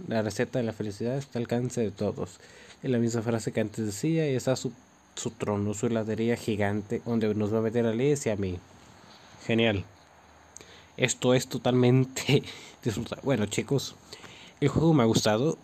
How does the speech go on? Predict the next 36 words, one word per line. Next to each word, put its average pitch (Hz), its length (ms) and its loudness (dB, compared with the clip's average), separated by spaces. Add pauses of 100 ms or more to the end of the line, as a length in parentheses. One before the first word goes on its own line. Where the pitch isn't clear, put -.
Hay 131 180 0
un 147 80 6
montón 127 360 4
de 127 100 0
cosas 131 460 2
en 117 180 4
qué 123 160 0
pensar 117 560 2 (140)
y 117 440 2 (920)
vamos 151 300 4
a 113 60 6
seguir 110 200 4
subiéndolo, 104 560 2
está 143 180 0
clarísimo. 98 760 0
Este 147 280 2
va 131 100 4
a - 20 0
ser 143 380 4 (200)
ya 113 160 -4
más 117 240 2
largo 123 240 6
los 98 180 0
videos. 151 840 0 (240)
Bueno, 143 180 0
no 180 160 6
largo 147 240 10
los 113 140 4
videos, 107 360 0 (260)
sino 139 340 6
que 113 320 0
voy 127 120 4
a - 60 -2
tratar 143 360 6
de 139 220 8
pasármelo. 160 800 2